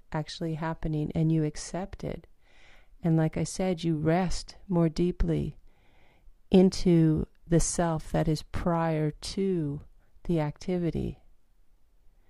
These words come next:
You see, then you start waking up to what truly is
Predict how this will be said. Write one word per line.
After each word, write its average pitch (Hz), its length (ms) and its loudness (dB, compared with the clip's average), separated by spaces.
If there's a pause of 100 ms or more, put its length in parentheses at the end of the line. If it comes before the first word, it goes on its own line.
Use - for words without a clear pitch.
(240)
You 180 100 -2
see, 170 220 4
then 175 220 6
you 196 80 6
start 175 340 2 (100)
waking 170 420 2
up 165 240 -2
to 165 120 -2
what 160 240 -2
truly 175 680 -2
is 175 600 -2